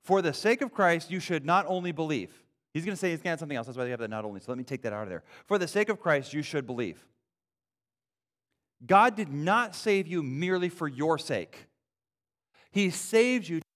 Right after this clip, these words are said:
give you as a treasure to Christ. That is one of the most confounding, amazing thoughts ever. I mean, I always, like, picture things, and I know I'm weird, so just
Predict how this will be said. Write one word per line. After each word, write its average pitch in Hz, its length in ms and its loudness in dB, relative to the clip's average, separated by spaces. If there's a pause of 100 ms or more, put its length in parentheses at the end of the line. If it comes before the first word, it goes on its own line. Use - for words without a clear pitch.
give 196 220 -2
you 208 160 -2
as 165 100 -4
a 147 60 -4
treasure 180 500 -4
to 151 200 -10
Christ. - 680 -8 (640)
That 202 100 6
is 208 100 2
one 202 80 0
of 185 60 -2
the 170 80 -2
most 156 220 -8 (100)
confounding, 139 1080 -2
amazing 151 580 -2
thoughts 123 260 -6
ever. 101 200 -8
I - 20 -20 (1600)
mean, 127 120 -6
I 165 100 -2
always, 127 480 0
like, 107 260 -8
picture 104 280 -12
things, 92 260 -14
and 98 80 -14
I 104 80 -10
know 104 140 -8
I'm 92 100 -8
weird, 85 260 -14
so 82 140 -14
just - 220 -20